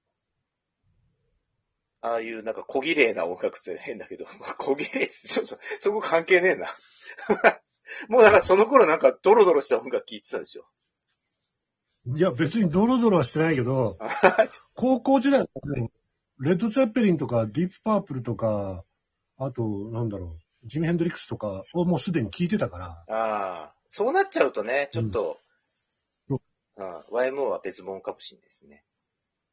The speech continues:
Speaker 2: ちょっとね、違うね、ワイエムオーはね。
Speaker 1: うん。
Speaker 2: でもまあ、な-、わかるよ。流行ってはいたからさ。
Speaker 1: 流行ってたよね。
Speaker 2: 流行ってんのは知ってたから。
Speaker 1: うん。
Speaker 2: うん。
Speaker 1: そうそうそう。だから洋楽に目覚め、俺が目覚めるのはね、まだね、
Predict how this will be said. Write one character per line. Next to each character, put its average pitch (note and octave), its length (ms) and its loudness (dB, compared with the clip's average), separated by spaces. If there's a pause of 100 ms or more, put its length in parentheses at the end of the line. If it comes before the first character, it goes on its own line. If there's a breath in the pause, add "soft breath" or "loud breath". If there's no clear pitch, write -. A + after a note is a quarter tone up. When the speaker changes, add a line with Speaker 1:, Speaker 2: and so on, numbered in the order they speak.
(520)
Speaker 2:
ち - 80 -16
ょ - 20 -12
っ - 20 -20
と G#2+ 140 -6
ね、 F#2+ 80 -8
違 G#2 140 -8
う G2+ 140 -2
ね、 A2 60 -4
ワ F#2+ 160 -4
イ F#2+ 60 -6
エ F#2 40 -6
ム F#2 120 -6
オ F2 80 -6
ー - 40 -8
は D#2+ 60 -10
ね。 F#2+ 160 -10
Speaker 1:
う F2 80 -20
ん。 E2 280 -20 (120)
Speaker 2:
で D3+ 100 0
も B2+ 120 0
ま D3 140 2
あ、 C3 260 0
な-、 - 20 -6 (260)
わ D3+ 120 -6
か G3 120 4
る C3 80 2
よ。 F#2+ 140 -8
流 D#3+ 80 0
行 G3+ 80 2
っ G3+ 60 -12
て - 80 -6
は G#2 80 -6
い - 20 -10
た G2 120 -8
か F#2+ 80 -14
ら E2 80 -16
さ。 D#2 200 -18 (640)
Speaker 1:
流 D3 60 -2
行 E3+ 40 -2
っ - 40 -8
て - 80 -20
た F3+ 60 -12
よ F3 40 -2
ね。 F#3 60 2
Speaker 2:
流 G#3 80 0
行 - 40 -16
っ - 40 -18
て - 80 -2
ん G2 60 -6
の F#2 80 -8
は E2 60 -8
知 - 80 -12
っ - 20 -20
て B2+ 100 -8
た G#2+ 100 -8
か D#2 80 -16
ら。 D#2 100 -20 (140)
Speaker 1:
う E2+ 460 -14
ん。 G2 40 -6
Speaker 2:
う - 40 -8
ん。 D#2 120 -14 (600)
Speaker 1:
そ - 120 -18
う F#2 40 -18
そ - 160 -20
う - 20 -20
そ - 140 -20
う。 - 40 -20
だ C3+ 80 -6
か B2 60 -4
ら C#3 60 -4
洋 F3 140 2
楽 G#3 260 2
に G3+ 120 0
目 G3 160 2
覚 G3+ 140 2
め、 G3+ 100 0
俺 F#3 200 0
が F#3+ 100 0
目 F#3+ 100 0
覚 G3 140 0
め G3+ 100 0
る F3+ 80 -6
の C#3+ 60 -4
は G#2 80 -4
ね、 F#2+ 80 -10
ま B2 180 0
だ G#2+ 120 -6
ね、 E2 300 -16